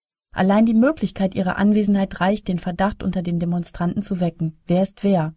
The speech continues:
und das Handeln zu lähmen. Ausgehend davon, dass eine Demonstration nicht ein Mittel ist, sich zu zählen, sondern zu handeln,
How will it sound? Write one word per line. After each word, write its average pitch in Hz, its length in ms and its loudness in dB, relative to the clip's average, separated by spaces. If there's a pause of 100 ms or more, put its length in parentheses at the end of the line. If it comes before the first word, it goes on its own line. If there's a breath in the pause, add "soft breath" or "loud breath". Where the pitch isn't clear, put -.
(100)
und 170 120 -2
das 175 200 -6
Handeln 180 320 0
zu - 120 -8
lähmen. 165 460 -2 (480 soft breath)
Ausgehend 202 540 2
davon, 196 400 -2
dass 208 180 0
eine 185 180 2
Demonstration 185 760 0
nicht 214 180 0
ein 190 140 2
Mittel 202 240 0
ist, 190 160 -6
sich 185 160 -4
zu - 160 -14
zählen, 196 480 2
sondern 185 300 0
zu 170 200 -10
handeln, 202 420 2